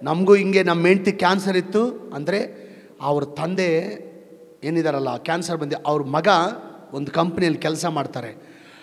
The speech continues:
ಅವರು ಆ ಕಂಪ್ನಿಯಲ್ಲಿ ಕೆಲಸ ಮಾಡುವಂಥ ಇನ್ನೊಬ್ಬರು ನಮ್ಮ ಸಭೆಯಲ್ಲಿ ಬಂದು ಸ್ವಸ್ಥವಾಗಿರುವಂಥ ವ್ಯಕ್ತಿ, ನಮ್ಮ ಹೆಂಡ್ತಿ cancer ಇತ್ತು, ನಾವು ಚಿಕ್ಕಜೋಗಳಿಗ್ ಹೋಗಿ ಅಲ್ಲಿ ಪಾಸ್ಟ್ prayer ಮಾಡ್ತಾರೆ. ಅವರು prayer ಮಾಡಿದ್ದಕ್ಕೆ ನನಗೆ ಗುಣ ಆಗಿದೆ. ಅವ್ರು ತಿಂಗಳಿಗೊಂದು ಸಾರಿ ಬೆಂಗಳೂರಿಗೆ ಬರ್ತಾರೆ, church ಇದೆ ಅವ್ರದ್ದು.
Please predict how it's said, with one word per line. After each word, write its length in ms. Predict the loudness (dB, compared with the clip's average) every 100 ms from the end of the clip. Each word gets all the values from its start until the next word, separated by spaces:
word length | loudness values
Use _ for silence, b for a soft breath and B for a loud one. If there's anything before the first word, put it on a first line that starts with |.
| B -4
ಅವರು 540 | 0 2 0 0 -4 -4
ಆ 100 | 0
ಕಂಪ್ನಿಯಲ್ಲಿ 460 | 0 0 0 0
ಕೆಲಸ 320 | 0 -2 -2
ಮಾಡುವಂಥ 440 | -2 0 0 0 -2
ಇನ್ನೊಬ್ಬರು 520 | 2 4 4 4 0
ನಮ್ಮ 220 | -2 -2
ಸಭೆಯಲ್ಲಿ 380 | 0 0 2 2
ಬಂದು 160 | 0 -2
ಸ್ವಸ್ಥವಾಗಿರುವಂಥ 840 | -6 -4 -2 0 0 -2 -2 -4
ವ್ಯಕ್ತಿ, 600 | -4 -6 -4 -2 -2 -4 B B B
ನಮ್ಮ 220 | -6 0 2
ಹೆಂಡ್ತಿ 300 | 2 2 -2
cancer 460 | -2 -2 -2 -2
ಇತ್ತು, 200 | -2 -4
ನಾವು 160 | -4 -6
ಚಿಕ್ಕಜೋಗಳಿಗ್ 600 | -8 0 2 4 4 2
ಹೋಗಿ 440 | -2 -2 -4 -6 B B B B
ಅಲ್ಲಿ 180 | -2 0
ಪಾಸ್ಟ್ 540 | 0 0 0 0 -2 -2
prayer 300 | 0 2 2
ಮಾಡ್ತಾರೆ. 800 | 0 0 -2 -2 -2 B B B B B -4
ಅವರು 220 | -2 -2
prayer 440 | -4 -4 2 4 6
ಮಾಡಿದ್ದಕ್ಕೆ 380 | 6 4 0 0
ನನಗೆ 180 | 0
ಗುಣ 200 | 2 4
ಆಗಿದೆ. 640 | 6 4 2 0 -2 -6 -18 -12 -4
ಅವ್ರು 160 | -2
ತಿಂಗಳಿಗೊಂದು 500 | 2 4 8 8 6
ಸಾರಿ 220 | 4 2 4
ಬೆಂಗಳೂರಿಗೆ 500 | 4 6 8 8 6
ಬರ್ತಾರೆ, 320 | 2 2 0
church 340 | 0 -2 0
ಇದೆ 120 | 4
ಅವ್ರದ್ದು. 500 | 6 6 4 0 -2